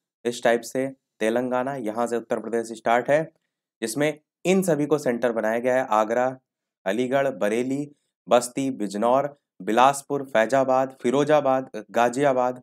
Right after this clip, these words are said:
गाजीपुर, इसी प्रकार गोरखपुर, झांसी, कानपुर, लखनऊ,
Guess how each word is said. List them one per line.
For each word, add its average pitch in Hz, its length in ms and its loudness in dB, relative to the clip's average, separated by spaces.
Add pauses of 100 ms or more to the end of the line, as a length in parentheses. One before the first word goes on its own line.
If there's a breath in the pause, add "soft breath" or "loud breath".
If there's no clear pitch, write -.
गाजीपुर, 135 680 -2 (580)
इसी 135 140 -2
प्रकार 139 340 2
गोरखपुर, 135 520 0
झांसी, 117 500 -2
कानपुर, 120 640 0
लखनऊ, 120 680 -2